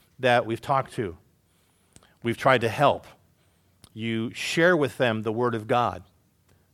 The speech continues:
They don't wanna hear it. Well, they have a co-, they have a Bible question. They want you to answer it. They don't like the answer. I can take 'em right to the text.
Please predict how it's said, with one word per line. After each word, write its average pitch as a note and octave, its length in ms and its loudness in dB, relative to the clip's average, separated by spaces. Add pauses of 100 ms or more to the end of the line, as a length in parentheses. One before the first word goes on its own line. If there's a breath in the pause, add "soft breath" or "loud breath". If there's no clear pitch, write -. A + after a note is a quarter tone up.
(120)
They A2+ 100 -6
don't A2+ 100 -4
wanna G#2 140 -6
hear G#2+ 180 -6
it. G2 120 -10 (1040)
Well, D3 100 4
they F3 180 8
have A3 200 6
a F3 40 2
co-, F#3+ 200 -6
they F3+ 120 4
have A#3+ 120 6
a F3+ 60 8
Bible A3 380 10
question. E3 520 2
They G3+ 120 6
want G#3 220 6
you A#3 140 2
to A3+ 80 6
answer G#3 500 4
it. C#3 100 2 (220 loud breath)
They F#3+ 160 8
don't A#3+ 260 6
like C#4 320 4
the G#3+ 280 2
answer. F#3+ 520 0 (560 loud breath)
I A#3+ 120 8
can B3+ 160 0
take C#4 260 4
'em A3 140 6
right A#3+ 320 6
to C#4+ 240 0
the A3 100 -6
text. - 560 -2